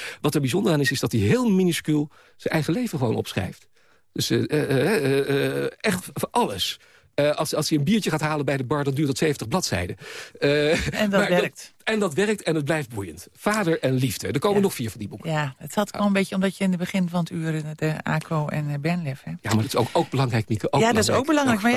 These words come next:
Speaker 1: belangrijk.
Speaker 2: wij hebben maar, eh,
Speaker 1: Ja.
Speaker 2: er zitten maar zestig minuten in een uur.
Speaker 1: Nou.
Speaker 2: Dankjewel, Arie Storm.
Speaker 1: Tot je dienst.
Speaker 2: Eh,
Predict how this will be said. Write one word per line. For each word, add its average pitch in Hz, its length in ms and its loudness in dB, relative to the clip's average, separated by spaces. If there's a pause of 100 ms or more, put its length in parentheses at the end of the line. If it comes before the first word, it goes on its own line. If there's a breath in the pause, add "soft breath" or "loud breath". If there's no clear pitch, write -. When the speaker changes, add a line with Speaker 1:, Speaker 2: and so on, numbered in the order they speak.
Speaker 1:
belangrijk. 196 100 0
Speaker 2:
wij 214 80 2
hebben 208 220 0
maar, 202 200 2
eh, 185 60 2
Speaker 1:
Ja. 190 60 0
Speaker 2:
er 185 60 -2
zitten 208 220 -4
maar 175 120 2
zestig 233 300 -2
minuten 202 280 4
in 190 60 4
een 190 80 4
uur. 160 80 0
Speaker 1:
Nou. - 120 2
Speaker 2:
Dankjewel, 214 400 4
Arie 180 280 2
Storm. 208 360 0
Speaker 1:
Tot 190 120 2
je - 60 -4
dienst. 101 220 -2
Speaker 2:
Eh, 190 60 2